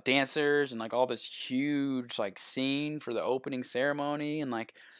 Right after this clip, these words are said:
Honor of Kings is tons of celebrities play it, and that Honor of Kings is literally, like,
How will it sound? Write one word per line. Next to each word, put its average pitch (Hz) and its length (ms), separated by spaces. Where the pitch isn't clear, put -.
Honor 214 240
of 170 100
Kings 180 400
is 113 200
tons 175 420
of 123 100
celebrities 143 760
play 143 840
it, 127 80
and 110 500
that 139 280
Honor 160 240
of 135 100
Kings 135 460
is 120 340
literally, 123 480
like, 104 160